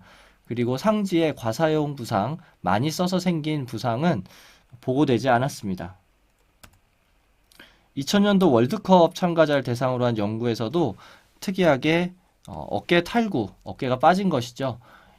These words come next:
이 부분이 부상이 많은 것으로 나타났습니다. 그리고 훈련 중 부상에서는 손목과 손의 골절이 가장 많았습니다. 여태까지 여러분들께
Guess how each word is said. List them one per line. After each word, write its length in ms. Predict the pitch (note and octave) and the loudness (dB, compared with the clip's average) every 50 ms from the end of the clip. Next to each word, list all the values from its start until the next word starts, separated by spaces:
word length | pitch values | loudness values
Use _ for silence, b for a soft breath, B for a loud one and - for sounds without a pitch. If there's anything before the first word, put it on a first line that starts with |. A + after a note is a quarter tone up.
| b _ - | b _ -6
이 200 | C3 C#3 D#3 D#3 | -2 -2 -2 -2
부분이 520 | - C#3+ B2+ C3+ C#3+ C#3 B2+ A#2 B2 D3 | -2 -6 -6 -4 -4 -2 -2 -2 -2 -4
부상이 420 | D3 - - A2+ C3+ C3+ C3 C3 A#2 | -8 -10 -10 -6 -4 -4 -4 -2 -2
많은 320 | G#2 F#2 F#2+ G#2+ C3 C3+ | 0 0 0 0 -2 -4
것으로 600 | B2+ B2+ A#2+ A#2+ A#2+ G2+ F#2+ F#2 G2 A#2+ C#3 D3 | -4 -6 -6 -6 -6 -6 -4 -4 -4 -4 -6 -6
나타났습니다. 800 | - F#2+ F2+ - C3+ A#2+ G#2+ G2+ - - G2 F#2+ F#2 F#2 F#2+ F#2+ - b b b b b b b b b b _ | -8 -10 -10 -8 -8 -8 -8 -8 -10 -10 -10 -10 -8 -8 -10 -12 -14 b b b b b b b b b b _
그리고 240 | - B2 A#2+ A#2+ | -8 -4 -2 -2
훈련 400 | B2+ - - A#3 A#3 A#3+ A#3 A3 | -2 -2 0 4 6 6 6 4
중 320 | G3+ F#3 - D3+ D3+ D3+ D3 | 2 0 0 0 0 -2 -2
부상에서는 1080 | C#3 B2 A2 - C#3 C3+ C3+ C3+ C3 - A2 F#2+ - G#2 G#2 C3 E3 D#3 G#2+ F2 F#3 b b b b b | -4 -6 -4 -2 -2 -2 -2 -4 -8 -8 -10 -8 -6 -6 -4 -4 -2 -2 -4 -6 -8 b b b b b
손목과 720 | - - G3+ G3 G3+ G#3 G#3 G#3 - - C3+ B2+ C3 C#3 | -8 -2 0 0 0 0 -2 -4 0 2 4 4 4 2
손의 400 | C#3+ - - G#3+ A3 G#3 G3+ F#3+ | -2 -4 -6 -4 -2 -2 -2 -2
골절이 760 | F#3 - B2 A#2 A2+ A#2 - B2+ A#2+ A2 A2 A2 G#2+ B2 C3+ | -2 -2 -4 -4 -4 -4 -4 -4 -4 -4 -4 -4 -6 -8 -8
가장 320 | - - G2 A#2+ A#2+ B2 | -8 -8 -6 -6 -4 -4
많았습니다. 720 | A2+ F#2 F2+ G#2 A#2 A#2+ - - G2 F2 - D#2+ F2+ - _ _ _ _ _ _ _ _ _ _ _ _ _ _ _ _ _ _ _ b b b b b b b _ | -2 -2 -2 -2 -4 -8 -10 -10 -10 -10 -10 -12 -16 -18 _ _ _ _ _ _ _ _ _ _ _ _ _ _ _ _ _ _ _ b b b b b b b _
여태까지 800 | A#2+ B2 - G3+ F#3+ F#3+ F3 E3+ D3+ D3 C#3+ D3 D3+ D3 B2 G#2+ G#2 | -6 -2 0 0 4 6 6 6 6 4 0 2 2 2 2 0 2
여러분들께 960 | A2 A2+ C3+ D3+ D#3 E3 D#3 D3 D3 C3 - A#2+ A2+ A2 A#2+ B2 G#2 F#2 | 2 2 2 2 0 -2 -2 -2 -4 -4 -2 -2 0 2 2 0 -2 -4